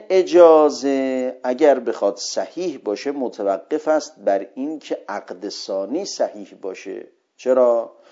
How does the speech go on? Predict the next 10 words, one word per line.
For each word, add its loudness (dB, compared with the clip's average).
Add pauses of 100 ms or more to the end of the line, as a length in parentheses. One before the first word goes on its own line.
(260)
چون 0
وقتی 4
اجازه 2
مالک 0
جدید -2 (880)
که 2
همون 4
عاقد 2
فضولی -8
است -18